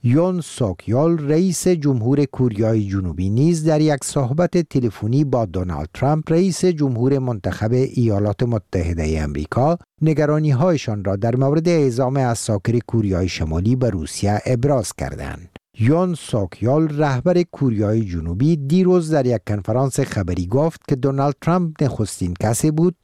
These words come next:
که موضوع عساکر کوریای شمالی را مطرح کرد. یون همچنین گفته که اکنون با در نظر داشت سطح دخالت کوریای شمالی، استراتژی حمایت از اوکراین به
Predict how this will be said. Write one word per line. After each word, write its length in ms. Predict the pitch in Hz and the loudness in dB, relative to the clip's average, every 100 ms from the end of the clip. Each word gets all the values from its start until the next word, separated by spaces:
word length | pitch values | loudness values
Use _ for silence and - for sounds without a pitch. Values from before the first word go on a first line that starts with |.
| _ | _
که 80 | 165 | 0
موضوع 580 | 151 151 147 185 185 143 | 2 0 2 2 4 2
عساکر 480 | 123 - 113 139 139 | 0 -2 -2 0 0
کوریای 500 | - 127 110 117 117 | 0 -2 2 2 0
شمالی 500 | - 92 82 90 113 | -2 -4 -2 0 2
را 140 | 127 | 2
مطرح 500 | 135 131 - 143 82 - | 2 -2 0 -2 -2 -6
کرد. 220 | 65 60 _ _ _ _ | -10 -10 _ _ _ _
یون 380 | 117 151 180 170 | 2 4 2 0
همچنین 680 | 113 143 139 - 139 131 107 | -2 -2 -2 -2 0 2 0
گفته 400 | 82 - 147 151 | -4 -2 -2 0
که 140 | 170 | 0
اکنون 400 | 170 - 180 180 | 0 0 0 2
با 180 | 165 190 | 2 2
در 200 | 165 139 | 2 0
نظر 300 | 120 113 117 | 0 0 0
داشت 440 | 110 139 135 - 139 | 0 0 0 -2 -2
سطح 500 | - 165 - 135 170 | -2 -4 -2 0 0
دخالت 640 | 147 - 110 113 123 147 | 0 -2 0 0 0 -2
کوریای 600 | - 127 110 95 90 82 | -2 -2 0 0 -2 -4
شمالی، 560 | - 78 85 117 170 | -4 -4 0 2 2
استراتژی 840 | 185 - - 160 147 165 160 196 185 | 2 -2 -4 -2 0 0 2 2 2
حمایت 540 | 120 143 123 123 131 | 2 0 2 0 0
از 120 | 113 | 0
اوکراین 560 | 104 - 127 151 175 | -2 -2 0 2 2
به 100 | 165 | 2